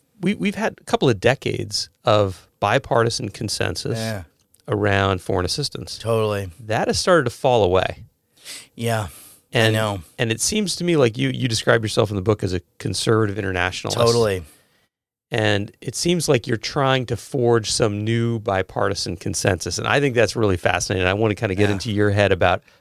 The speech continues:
Speaker 1: what's going on in the Republican Party, what's going on in the conservative movement,
Speaker 2: Yeah.
Speaker 1: and where,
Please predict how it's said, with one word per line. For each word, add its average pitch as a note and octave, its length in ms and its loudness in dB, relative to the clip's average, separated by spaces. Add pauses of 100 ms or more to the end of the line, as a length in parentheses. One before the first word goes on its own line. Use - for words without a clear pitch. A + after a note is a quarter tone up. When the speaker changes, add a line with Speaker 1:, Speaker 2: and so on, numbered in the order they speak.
Speaker 1:
what's A#2+ 360 2
going B2+ 300 0
on A#2 200 2
in G#2+ 80 0
the G2 80 0
Republican F#2 500 -2
Party, E2+ 300 -2
what's A2 240 0
going B2 220 0
on A2 140 2
in G2+ 60 -4
the F#2+ 40 -10
conservative G#2 600 -2
movement, F2+ 500 -4 (100)
Speaker 2:
Yeah. A2+ 240 0 (260)
Speaker 1:
and G#2 200 -2
where, C#3+ 320 4